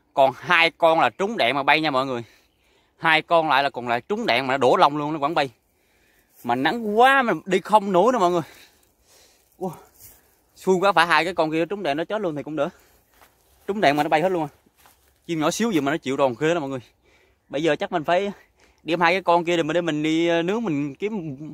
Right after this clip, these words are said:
thức ăn trưa thôi mọi người, cho đói bụng quá chịu không nổi, nắng nữa. Ê đầu luôn. Bây giờ mình chỉ lội qua bên khúc bên đồng bên kia lại mọi người. Lội qua bên khúc bên kia lại. Để mình, ờ, kiếm, ờ, chỗ mát mình ngồi. Mình, ờ, nướng, ờ, ăn xong rồi mình, ờ,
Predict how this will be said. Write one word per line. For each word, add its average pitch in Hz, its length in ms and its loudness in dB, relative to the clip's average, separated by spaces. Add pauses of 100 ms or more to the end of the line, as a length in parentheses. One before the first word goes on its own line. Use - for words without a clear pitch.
(420)
thức - 100 -12
ăn 175 160 0
trưa 175 160 -2
thôi 165 80 0
mọi 147 140 -2
người, 147 180 -2
cho 185 80 -4
đói 196 140 0
bụng 165 280 -2
quá 247 120 4
chịu 170 100 -6
không 175 140 -4
nổi, 180 120 0 (100)
nắng 208 280 -4
nữa. 220 140 -2 (840)
Ê 190 160 6
đầu 165 160 6
luôn. 185 100 -2 (800)
Bây 147 120 -6
giờ 170 160 2
mình 156 140 -4
chỉ 180 100 -2
lội 156 220 4
qua 180 220 4
bên 175 200 -2
khúc 247 180 -12
bên 165 120 -8
đồng 151 160 0
bên 165 140 -6
kia 185 120 -8
lại 147 160 -2
mọi 165 120 -6
người. 160 120 -6 (800)
Lội 139 160 0
qua 185 120 4
bên 185 140 -4
khúc 359 120 -8
bên 180 140 -6
kia 175 100 -6
lại. 160 120 -4 (800)
Để 139 80 -4
mình, 180 160 -4
ờ, 147 340 4
kiếm, 233 160 -2
ờ, 226 120 0
chỗ 165 140 -4
mát 226 200 -6
mình 151 160 -8
ngồi. 147 180 -6 (760)
Mình, 143 120 -8
ờ, 147 500 2 (200)
nướng, 220 280 -6
ờ, 196 160 4
ăn 165 160 2
xong 175 180 0
rồi 160 100 -4
mình, 143 180 -4
ờ, 139 460 -2